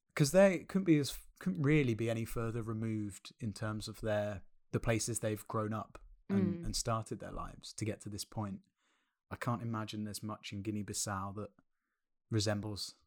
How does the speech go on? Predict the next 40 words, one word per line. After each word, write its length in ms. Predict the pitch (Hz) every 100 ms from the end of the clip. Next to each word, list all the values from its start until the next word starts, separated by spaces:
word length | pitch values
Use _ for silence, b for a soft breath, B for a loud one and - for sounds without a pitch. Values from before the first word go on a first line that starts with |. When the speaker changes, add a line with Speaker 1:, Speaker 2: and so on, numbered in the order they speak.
| _ _ _
Speaker 1:
the 60 | -
Iceland 460 | 113 107 - 101 98
we 80 |
see 200 | 101 -
in 80 | 104
this 120 | 101 -
film. 320 | 113 98 101 _ _ -
Speaker 2:
Yeah, 480 | 170 165 165 147 147
no, 380 | 170 180 147 151
I 140 | 165
can't 280 | 165 160 151
either. 360 | 170 160 139 139 b b b b _
They're 200 | - 208
kind, 280 | 208 226 226
it's, 220 | - 226 - -
it's 160 | 233
almost 340 | 254 254 240 233
an 80 | 202
opposites 480 | 190 180 185 - -
attract 640 | 175 - 196 - _ -
situation, 680 | - - - 170 156 160 -
isn't 220 | 165 160
it? 120 | 147 - - b b b b -
I 40 |
feel 320 | 175 202 185 175
like 300 | 170 165 - - -
Laura 600 | - 180 185 185 180 165
is, 380 | 165 160 - - - _ - -
or 380 | 202 185 175 -
at 80 | 165
least 360 | 202 196 - -
we 240 | 185 165
know 240 | 165 165
that 160 | 156 -
she 240 | - 165
was 320 | 160 160 156 -
formerly 420 | 170 160 156 151
kind 220 | 147 151
of 160 | 147 -
chaotic 760 | - 165 156 156 - 151 143